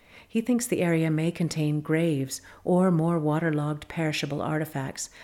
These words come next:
like the net fragments found at Key Marco. Next year, Thompson plans to excavate the water courts near the main canal and possibly some of the unexplored parts of the island.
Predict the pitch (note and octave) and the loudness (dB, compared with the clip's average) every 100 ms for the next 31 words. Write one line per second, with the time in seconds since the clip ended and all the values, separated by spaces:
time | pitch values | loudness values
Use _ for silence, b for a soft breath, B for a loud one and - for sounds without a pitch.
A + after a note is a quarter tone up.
0 | B D#3 D3+ D3 C#3+ - - D3+ C#3+ C#3+ | B -6 -2 0 0 -2 -4 -4 -2 -4
1 | C#3+ - - D3 C#3 C#3 - - D3+ D3 | -6 -6 -6 -2 -2 -4 -6 -4 -2 0
2 | D3 D3 C3+ C3+ - - _ _ _ b | -2 -4 -8 -10 -18 -20 _ _ _ b
3 | b b - F3 G3+ - - D3+ C3 B | b b 2 2 2 0 0 0 0 B
4 | B - F#3 D3 - G3 - E3 D#3+ D#3+ | B -2 0 2 0 0 0 0 0 0
5 | - - F3+ - - D3+ D3 - D3 D#3+ | -2 -2 -2 -4 0 2 2 0 -2 0
6 | E3 D#3 - - C#3 - - D#3+ D3+ E3 | 0 0 -4 -6 -6 -6 -4 0 4 6
7 | D#3+ D3+ D3+ D#3 D3+ D#3 D3 C3+ C3 B2+ | 4 4 2 0 0 0 2 0 -2 -6
8 | B B - D#3+ F3 E3 - D3 C#3+ - | B B -2 0 2 2 0 -2 -2 0
9 | D3+ D3+ D3 D3+ D3+ - - D#3 C#3 C3+ | 0 0 -2 -2 -2 -4 -6 -4 -2 -4
10 | - C#3+ - - D3 D3 C3 B2+ B2+ C3 | -6 -10 -8 -8 -4 -2 -2 -4 -6 -8